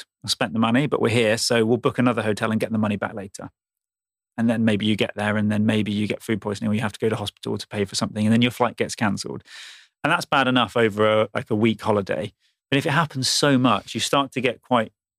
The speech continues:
stressed about the fact that you've got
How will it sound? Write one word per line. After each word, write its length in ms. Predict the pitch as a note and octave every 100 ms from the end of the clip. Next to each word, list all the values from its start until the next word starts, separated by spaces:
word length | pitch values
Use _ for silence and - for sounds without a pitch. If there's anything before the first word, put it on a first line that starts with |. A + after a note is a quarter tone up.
| _
stressed 540 | - - D3 A2 - -
about 220 | G#2 G2+
the 60 | A2
fact 240 | A#2 A2 A2+
that 200 | A2 - _ _ _ -
you've 140 | A#2 G#2
got 200 | B2